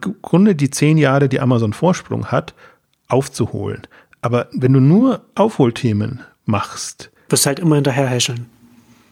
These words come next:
Speaker 1: Ja, wie willst du da den, den Vorsprung oder, oder dieses Plus, das du brauchst, erreichen, um aufzuhol-, wirklich aufzuholen und dann auch vorbeizuziehen?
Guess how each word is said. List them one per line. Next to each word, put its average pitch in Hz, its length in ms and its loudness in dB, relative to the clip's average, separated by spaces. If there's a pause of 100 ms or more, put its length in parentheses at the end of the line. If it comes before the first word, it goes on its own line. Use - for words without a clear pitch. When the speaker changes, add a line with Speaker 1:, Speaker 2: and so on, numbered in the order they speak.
Speaker 1:
Ja, 127 180 -4 (240)
wie 139 160 0
willst 165 220 2
du 151 40 0
da 143 260 0 (180)
den, 139 280 0
den 120 160 0
Vorsprung 139 580 -2
oder, 135 300 0
oder 135 160 2
dieses 131 420 -2 (200)
Plus, 190 280 0
das - 140 -4
du 117 100 -4
brauchst, 120 560 -4 (360)
erreichen, 127 560 0
um 139 400 -2 (500)
aufzuhol-, 147 680 0
wirklich 156 280 2
aufzuholen 120 480 -2
und 113 120 -2
dann 117 120 -2
auch 107 100 -4
vorbeizuziehen? 120 920 -4